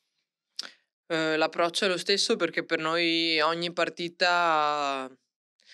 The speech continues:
è fondamentale per aspetti diversi della nostra crescita,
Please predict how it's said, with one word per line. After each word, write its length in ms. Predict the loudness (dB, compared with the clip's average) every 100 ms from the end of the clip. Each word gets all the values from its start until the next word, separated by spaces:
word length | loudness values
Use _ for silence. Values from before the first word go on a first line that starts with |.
| -20 -14 -4
è 100 | -2
fondamentale 760 | 0 0 -2 -2 2 2 2
per 140 | 0 -2
aspetti 380 | -2 -4 -4 -6
diversi 500 | 0 0 0 -4 -4
della 180 | -6
nostra 320 | -6 -6 -6 -4
crescita, 560 | -2 -2 -2 -2 -4